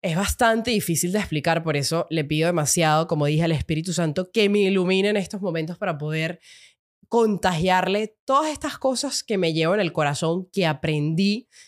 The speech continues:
que lloré, que me enseñaron. Primero, siempre se escucha como que esta frase de que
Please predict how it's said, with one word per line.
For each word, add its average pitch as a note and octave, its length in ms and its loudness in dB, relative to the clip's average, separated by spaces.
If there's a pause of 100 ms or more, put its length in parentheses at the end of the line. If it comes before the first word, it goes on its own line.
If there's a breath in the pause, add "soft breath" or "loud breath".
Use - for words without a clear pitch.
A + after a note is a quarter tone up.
(160)
que G3 180 2
lloré, F3 600 0 (240)
que F3 160 -2
me D#3 80 0
enseñaron. C#3+ 560 -2 (800)
Primero, F#3+ 500 0 (1160 soft breath)
siempre A3+ 460 2
se C4+ 120 -2
escucha F#3 440 -2
como A3 340 0
que - 300 -2
esta F3 320 -2
frase G#3+ 440 2
de A3 200 0
que D#3+ 260 0